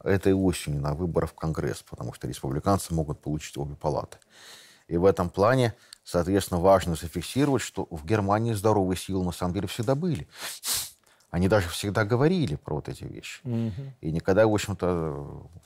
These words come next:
Speaker 1: безудержно и безусловно не поддерживали. Были же оговорки. Ну, грубо говоря, мы пальцы скрещены в кармане держали. То
Speaker 2: Ну,
Speaker 1: есть в
Speaker 2: поним-
Speaker 1: этом плане это вот такие вот заготовки на будущее, которые,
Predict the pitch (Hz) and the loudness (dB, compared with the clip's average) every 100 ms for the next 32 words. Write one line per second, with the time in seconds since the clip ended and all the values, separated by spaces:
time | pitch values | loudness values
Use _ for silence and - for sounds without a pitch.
0 | _ _ 80 87 101 107 151 135 - 85 | _ _ -8 -2 0 4 6 6 2 -2
1 | 67 67 78 82 80 80 - 113 143 107 | -8 -8 -6 -6 -6 -6 0 2 2 0
2 | 71 - - - - 80 - 107 160 - | -4 -10 -20 -16 -6 -2 0 2 4 4
3 | - 73 85 101 80 90 131 170 165 - | 0 -6 -2 -2 -2 -2 -2 0 -2 -4
4 | - _ _ - _ - 131 117 101 101 | -20 _ _ -20 _ -4 0 2 4 4
5 | 101 107 95 - - 80 - 71 - 87 | 4 2 0 0 -4 -6 -4 -8 -4 -2
6 | 71 65 - - - - - - - _ | -4 -6 -8 -10 -14 -16 -16 -14 -16 _
7 | _ _ _ - - 135 151 196 185 185 | _ _ _ -12 2 4 6 4 4 4
8 | 185 175 170 165 175 165 175 147 151 147 | 4 4 2 0 0 2 4 4 4 4
9 | 170 156 - 135 156 214 196 143 - 107 | 4 2 2 0 0 0 -2 0 0 -2
10 | 123 139 135 123 | -2 0 2 0